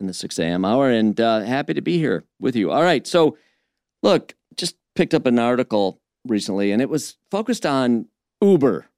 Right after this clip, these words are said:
Such an interesting company. What a huge, meteoric rise to levels of success you can't even imagine. And a really cool idea,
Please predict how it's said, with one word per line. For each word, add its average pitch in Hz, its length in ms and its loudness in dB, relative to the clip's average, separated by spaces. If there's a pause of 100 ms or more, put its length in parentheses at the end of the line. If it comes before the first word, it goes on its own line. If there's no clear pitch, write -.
(300)
Such - 240 -4
an 196 100 -2 (120)
interesting 151 520 0
company. 82 480 -6 (320)
What 185 280 0
a 104 180 -2
huge, 165 680 -2
meteoric 185 880 -2 (420)
rise 135 600 2
to 101 460 0 (360)
levels 147 600 0 (160)
of 113 120 -4
success 156 460 -2
you 120 40 -8
can't 156 180 -2
even 127 140 2
imagine. 117 460 -2 (460)
And - 120 -4
a 131 40 -2
really 190 260 2
cool 165 340 0
idea, 120 560 0